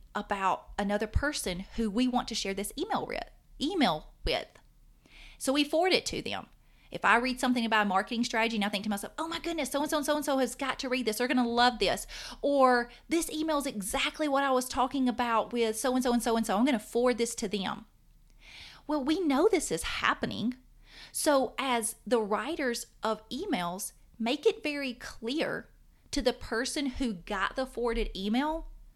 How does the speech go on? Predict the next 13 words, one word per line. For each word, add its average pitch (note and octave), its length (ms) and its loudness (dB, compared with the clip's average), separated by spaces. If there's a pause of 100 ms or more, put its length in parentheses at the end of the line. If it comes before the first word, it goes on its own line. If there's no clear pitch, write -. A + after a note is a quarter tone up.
(360)
what F#3+ 460 0
can G4+ 240 -2
they G4 260 0
do F3 480 -6 (400)
so - 220 0
that A#3+ 340 0
they A3+ 560 0
can C4+ 240 0
get G3 400 -2
these A3+ 280 -6
emails F3+ 580 -6 (240)
in G#3+ 160 2
their B3 240 2